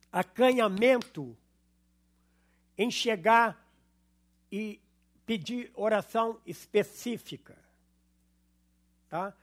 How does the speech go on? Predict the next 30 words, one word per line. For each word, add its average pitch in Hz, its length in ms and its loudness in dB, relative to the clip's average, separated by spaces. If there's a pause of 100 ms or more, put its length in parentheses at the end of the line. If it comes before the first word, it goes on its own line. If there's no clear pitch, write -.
(420)
Esse 240 280 4
tipo 262 400 -8
de 220 140 -6
oração 240 600 2 (360)
pra 208 360 6 (480)
chamado 208 640 6
e 202 60 0
visão 185 540 2 (260)
tem 233 140 -2
que - 80 -20
ser 247 180 0
uma, 226 640 0 (280)
é 180 180 -8
uma 175 800 -8 (100)
oração 185 600 -2 (520)
à 190 140 -4
parte. 185 580 -8
Não 165 180 -12
pode 214 280 -10
ser, 190 200 -8
ó, 151 220 -12 (140)
ó, 143 340 -14
depois 156 320 -12
do 147 100 -14
culto, 165 380 -18
"O 135 60 -20
pastor 196 360 -12
ora 190 320 -8
pra 165 160 -12
mim." 165 240 -12